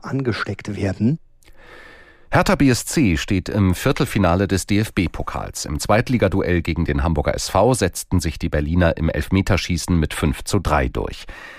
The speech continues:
Speaker 2: Eine Runde weiter ist auch der V F B Stuttgart durch einen zwei zu null Sieg gegen Borussia Dortmund.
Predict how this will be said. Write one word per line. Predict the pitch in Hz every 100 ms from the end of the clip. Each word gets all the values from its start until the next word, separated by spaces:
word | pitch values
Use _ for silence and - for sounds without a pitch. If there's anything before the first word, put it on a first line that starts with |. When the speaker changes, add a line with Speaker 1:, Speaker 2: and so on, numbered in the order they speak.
| - -
Speaker 2:
Eine | 60 60
Runde | 65 69 76
weiter | 87 - 120
ist | 76 -
auch | 76
der | 82
V | - 78
F | 80
B | 110
Stuttgart | 95 - - - 62 -
durch | 71 -
einen | 71 64
zwei | 62 - 85
zu | -
null | 82 90 117
Sieg | 85 98 92 -
gegen | - 82 90
Borussia | 85 69 69 95
Dortmund. | 87 62 - - -